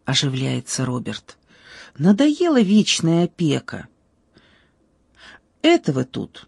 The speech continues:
пожалуй, даже меньше, чем в обычном лагере». Луис внимательно смотрит на Роберта. «Эй, что это ты задумал, парень?»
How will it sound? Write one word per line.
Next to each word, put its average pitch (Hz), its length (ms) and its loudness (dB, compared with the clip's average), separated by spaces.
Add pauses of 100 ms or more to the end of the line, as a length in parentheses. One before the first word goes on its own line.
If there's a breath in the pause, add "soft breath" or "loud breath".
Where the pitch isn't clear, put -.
(160)
пожалуй, 240 480 4
даже 220 320 4
меньше, 214 440 6
чем 180 280 2
в 165 80 2
обычном 180 560 4
лагере». 123 640 0 (840 soft breath)
Луис 220 560 -2
внимательно 196 800 0
смотрит 156 600 -4
на 160 180 -2
Роберта. 120 640 -10 (920)
«Эй, 185 560 2 (680)
что - 480 0
это 180 260 2
ты 170 320 0
задумал, 170 640 2
парень?» 135 500 0